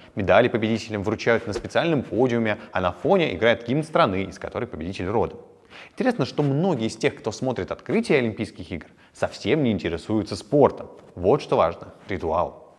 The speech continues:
Исследования Олимпиад или Olympic Studies зародились почти полвека назад силами антрополога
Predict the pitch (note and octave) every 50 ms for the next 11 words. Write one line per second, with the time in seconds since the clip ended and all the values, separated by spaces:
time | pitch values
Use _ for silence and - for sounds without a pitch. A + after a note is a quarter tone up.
0 | _ - - - A3+ A#3 G#3 D#3+ B2 G2+ F#2+ F#2 E2 - G#2 C3 F#3+ G3 - -
1 | G#2+ F#2 F2 E2+ D#2+ D#2 F2 F2+ E2+ F2 E2 - - - G3 G#3+ G#3 F#3+ D3 A2
2 | A2 F#2+ F2 F2 B2+ G3+ F#3+ C#3+ - - - - G2 - - - F3+ E3+ - -
3 | A2 G2+ F#2 F2+ B2+ D#3 D#3 B2 A2+ A#2 A#2 C3 G#2 D#2 - - C#3 D3 C3+ A2+
4 | G2 F2+ F2 E2 E2+ E2 - - B2+ C#3+ C#3 B2+ A2 A2 G#2